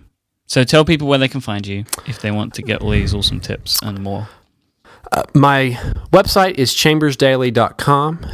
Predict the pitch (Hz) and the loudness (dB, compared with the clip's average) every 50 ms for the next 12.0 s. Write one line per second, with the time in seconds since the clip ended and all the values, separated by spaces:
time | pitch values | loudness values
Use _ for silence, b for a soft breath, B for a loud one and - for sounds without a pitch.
0 | - - 110 110 107 104 101 104 104 107 104 104 - - - 120 113 123 123 120 | -8 -2 0 2 2 4 2 4 4 2 0 0 -2 0 0 2 2 2 0 0
1 | - - 104 98 95 - - - 101 95 92 90 - - 110 117 120 - - - | 0 0 -2 -2 -2 -6 -6 -4 -2 -2 -2 -4 0 0 2 2 2 0 -6 -10
2 | - - - 120 113 110 104 107 104 - - 113 110 110 110 113 113 110 - - | -10 -2 0 2 2 2 0 -2 -2 0 2 2 2 2 0 0 0 -2 -2 -2
3 | - 104 101 98 95 95 95 - - - 104 104 101 95 95 101 95 - - 107 | 0 2 2 2 2 0 -2 -4 -2 -2 0 2 2 2 2 0 0 2 0 0
4 | 98 - 98 95 92 90 90 92 92 - - - - 98 80 85 98 92 92 - | 0 2 0 -2 0 0 -2 -4 -4 -4 -6 -2 -2 -2 0 2 0 0 0 -2
5 | - - 92 90 87 87 - 107 107 110 104 104 104 - - - - - 90 90 | -4 -4 -2 -2 0 2 0 2 2 2 2 2 0 -2 -4 -6 -2 -2 -2 -2
6 | 92 - - 98 95 92 85 85 85 87 85 87 - - - - - - - - | -2 -2 -2 0 0 0 0 0 -2 -2 -2 -4 -4 -6 -8 -6 -4 -4 -4 -4
7 | - - - - - - - - - - B B B B B B B B B B | -4 -8 -8 -8 -10 -14 -16 -16 -16 -18 B B B B B B B B B B
8 | B - - 131 131 - 160 127 143 135 131 123 131 131 135 151 147 - _ _ | B -6 -4 -4 -2 -2 -2 2 4 2 4 4 2 0 0 -2 -6 -12 _ _
9 | _ _ _ - 120 110 120 117 117 117 123 - 120 110 113 120 113 110 110 123 | _ _ _ -12 -8 -6 -4 -4 -4 -2 2 2 0 2 2 -2 -2 -2 -4 -6
10 | - - - - 110 110 104 104 - 110 110 - - 110 107 107 104 104 107 104 | -10 -12 -12 -10 -8 -8 -8 -8 -8 -8 -8 -8 -8 -8 -8 -6 -6 -6 -8 -8
11 | 101 107 107 - - 104 101 104 - - 107 101 98 98 - - 110 101 98 | -8 -10 -12 -12 -12 -12 -12 -10 -8 -6 -6 -8 -8 -8 -10 -10 -10 -10 -12